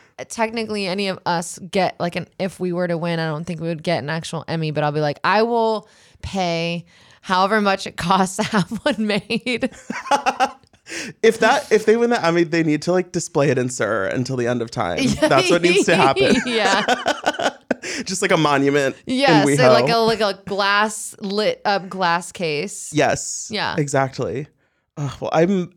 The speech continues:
Speaker 2: I'm so excited for everything you have going on. I can't wait to see the new season. Obviously, there's, you know, gonna be so much more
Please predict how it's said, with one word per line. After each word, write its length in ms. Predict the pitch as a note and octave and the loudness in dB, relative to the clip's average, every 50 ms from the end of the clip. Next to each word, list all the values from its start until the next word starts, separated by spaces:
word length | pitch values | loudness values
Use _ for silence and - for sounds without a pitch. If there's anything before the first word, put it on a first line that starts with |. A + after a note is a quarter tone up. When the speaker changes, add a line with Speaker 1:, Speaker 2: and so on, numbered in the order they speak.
| _ - | _ 0
Speaker 2:
I'm 160 | E3+ F3 G3 | 0 2 2
so 220 | F#3 - - G#3+ A#3+ | 0 0 2 2 2
excited 320 | B3+ - - E3+ E3 D#3 | 2 2 2 2 2 2
for 80 | - C#3+ | 2 0
everything 340 | C3 C3+ C#3 C3 C#3+ C#3+ C3+ | 0 2 0 0 0 0 0
you 60 | C3 | 0
have 180 | C3+ C3 B2 | 0 0 -2
going 220 | B2+ B2+ B2+ B2 A#2+ | 0 0 0 2 2
on. 100 | A#2+ - | 0 -2
I 80 | - | -2
can't 220 | B2+ - F3 F#3+ F#3 | -2 0 2 2 2
wait 120 | F3 E3 - | 2 -2 -4
to 60 | - | -6
see 120 | - D3+ | -6 -2
the 100 | C#3 C3+ | -2 0
new 120 | B2 B2 B2 | 0 0 0
season. 360 | - B2 A#2+ A#2 A#2+ A2 A2 | -2 -4 -4 -2 -2 -2 -2
Obviously, 460 | - - A2+ B2 B2+ B2 - A#2+ A2+ | 0 0 0 0 0 -2 -2 -6 -6
there's, 420 | G2 G2+ F#2 F#2 - - - - - | -4 -2 -4 -4 -4 -6 -8 -8 -6
you 120 | D#3 D3 | -6 -6
know, 120 | - F2+ F#2+ | -4 -6 -6
gonna 200 | - E3 D#3 C3+ | -4 -4 -4 -4
be 100 | C3+ C3+ | -4 -6
so 140 | - - - | -6 -6 -6
much 220 | - E2 - - | -6 -6 -10 -10
more 300 | - - - C2 E2 - | -10 -8 -6 -6 -8 -10